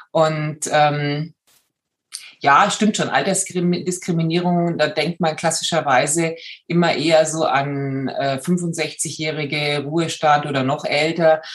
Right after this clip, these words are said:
aber das beginnt einfach viel, viel, viel früher. Also das beginnt mit Anfang, Mitte vierzig, äh, geht's los, dass man einfach so ein bisschen in der Versenkung verschwindet, auch wenn man dort gar nicht rein will.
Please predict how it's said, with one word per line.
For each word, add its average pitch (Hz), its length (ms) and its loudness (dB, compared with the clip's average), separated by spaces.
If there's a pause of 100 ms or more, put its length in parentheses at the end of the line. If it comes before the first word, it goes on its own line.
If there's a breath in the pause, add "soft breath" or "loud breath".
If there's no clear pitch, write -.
(140 loud breath)
aber 135 200 0
das - 180 -2
beginnt 131 360 -2
einfach 123 340 -6
viel, 143 520 -4
viel, 131 280 -6
viel 160 280 -4
früher. - 580 2
Also 143 240 0
das 147 200 -6
beginnt 170 440 0
mit 214 220 0 (360 loud breath)
Anfang, 196 800 2
Mitte 185 320 2
vierzig, 202 840 0 (420 loud breath)
äh, 160 580 2
geht's 165 340 2
los, 147 440 0
dass 156 220 0
man 170 580 -2 (140)
einfach 156 720 -2 (120)
so 147 180 -6
ein 143 60 -4
bisschen 180 640 2
in 170 140 0
der 185 120 2
Versenkung 208 580 0
verschwindet, 123 680 -2
auch 139 160 2
wenn 151 120 0
man 143 180 0
dort 147 220 -2
gar 151 140 2
nicht 175 180 -2
rein 269 260 2
will. 117 240 -4